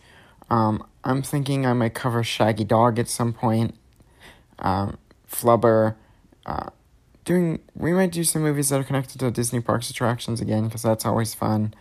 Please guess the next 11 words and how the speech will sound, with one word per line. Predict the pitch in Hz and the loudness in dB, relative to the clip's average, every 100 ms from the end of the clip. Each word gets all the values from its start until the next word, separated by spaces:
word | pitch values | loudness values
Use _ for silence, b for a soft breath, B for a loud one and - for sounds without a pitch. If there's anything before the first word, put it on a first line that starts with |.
| B B B | B B B
I | - | -4
might | 123 110 | -2 0
get | 123 | 0
a | 113 | 0
couple | - 107 107 | -2 -4 0
guests | 127 123 - - - - | 0 0 -2 -4 -6 0
back | 117 117 113 | 0 2 0
in | 110 | -2
here | 113 104 104 B B B B B | 0 0 -2 B B B B B
for, | - 123 107 - | -2 2 2 0
uh, | - 80 | -2 -2